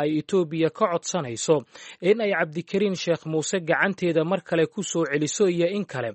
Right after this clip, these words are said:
si qaladka dhacay loo saxo, sidoo kalena soo jeedinta guddiga kuma jirin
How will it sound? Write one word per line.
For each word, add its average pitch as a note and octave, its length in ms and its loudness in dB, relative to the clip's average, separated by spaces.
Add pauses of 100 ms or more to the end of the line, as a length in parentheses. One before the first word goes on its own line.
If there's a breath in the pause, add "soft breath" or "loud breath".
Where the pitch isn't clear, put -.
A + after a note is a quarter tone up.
(320 loud breath)
si - 160 -10 (160)
qaladka E3+ 400 4
dhacay D#3 320 2
loo F3+ 240 6
saxo, A#2+ 360 -6
sidoo D#3 280 0
kalena E3+ 320 0
soo D3+ 240 -2
jeedinta D#3 480 -2
guddiga D#3+ 480 -2
kuma E3+ 240 -4
jirin C#3 400 -2